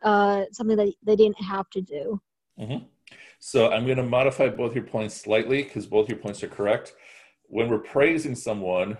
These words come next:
Speaker 2: we're expressing appreciation for something someone did. When we're expressing gratitude, we're expressing appreciation for what they did for us. Good. Uh, if they didn't have to do it, then we might be even more grateful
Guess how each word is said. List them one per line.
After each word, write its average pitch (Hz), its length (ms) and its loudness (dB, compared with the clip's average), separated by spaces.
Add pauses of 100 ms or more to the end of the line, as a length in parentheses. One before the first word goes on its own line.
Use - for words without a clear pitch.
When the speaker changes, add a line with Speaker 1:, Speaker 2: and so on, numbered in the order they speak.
(120)
Speaker 2:
we're 104 180 2
expressing 113 440 -6
appreciation 104 600 -6
for - 120 -12
something 90 300 -14
someone 82 380 -12
did. 76 340 -6 (340)
When 98 160 -4
we're 104 80 0
expressing 101 380 -4
gratitude, 139 800 0 (400)
we're 95 140 -4
expressing 107 400 -4
appreciation 101 600 -4
for - 140 -12
what 87 120 -2
they 90 100 -2
did 80 200 -6
for - 220 -6
us. - 540 -6 (1200)
Good. - 180 -18 (760)
Uh, 90 460 4 (160)
if 104 200 2
they 104 120 4
didn't 120 300 -4
have - 460 0
to 117 100 -4
do 87 280 -2
it, 87 160 -4
then 104 180 0
we 101 100 -2
might 92 220 -4
be 104 80 -6
even 85 320 -10
more 87 260 -2
grateful - 540 -12